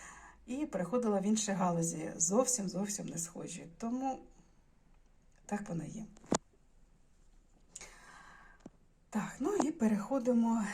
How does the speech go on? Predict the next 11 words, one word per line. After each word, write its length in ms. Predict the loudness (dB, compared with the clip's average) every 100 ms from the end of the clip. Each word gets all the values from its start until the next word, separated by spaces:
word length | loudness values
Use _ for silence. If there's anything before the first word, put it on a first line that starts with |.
| -6 -6
до 400 | 0 4 4 2 0 -2
в'язання. 600 | 0 0 -4 -8 -12 -16 -20 -20 -20 -20 -20 _ -20 -20 -18 -14 -12 -14 -20 -20 -20 -20 -20 _ -2 4
Це 120 | 6
вже 160 | 6
ви 260 | 4 4 4
якраз 380 | 2 2 0 0
роздивилися 760 | -2 0 -2 0 2 4 6
в 100 | 6
мій 140 | 6 6
другий 320 | 6 6 6
варіант — 540 | 4 4 4 4 2